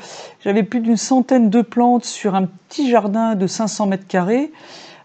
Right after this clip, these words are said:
euh, en l'occurrence avec un sol qui était totalement identique pour une centaine de plantes qui n'avaient absolument pas les mêmes besoins.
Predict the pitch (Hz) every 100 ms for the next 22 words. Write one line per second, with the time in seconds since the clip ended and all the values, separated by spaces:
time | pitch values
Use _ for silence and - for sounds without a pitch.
0 | - 185 185 175 160 180 190 170 220 226
1 | - 196 196 196 - 220 - 175 185 202
2 | 208 190 196 185 185 170 - 214 - -
3 | 196 180 165 196 196 190 175 170 190 190
4 | - 165 165 180 - - 202 190 185 196
5 | 175 180 175 165 156 175 208